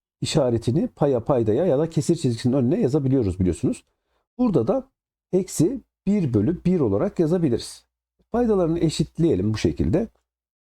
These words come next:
Ve eksi bir bölü beş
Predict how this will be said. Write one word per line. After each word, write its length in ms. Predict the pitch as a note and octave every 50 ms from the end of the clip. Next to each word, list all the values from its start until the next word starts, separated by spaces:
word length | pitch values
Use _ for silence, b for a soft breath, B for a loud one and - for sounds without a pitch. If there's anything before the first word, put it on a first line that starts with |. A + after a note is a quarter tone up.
| _ _ -
Ve 200 | G2 G2 - - - _ _ _ _ _ _ -
eksi 400 | D#3+ F#3+ F3 - - G3+ G3+ E3
bir 260 | F#3+ G3 G3+ F3 E3+ - -
bölü 400 | C3 A#2 A2 C3+ D#3+ E3 - -
beş 360 | A2+ G2 G#2 A#2+ - - -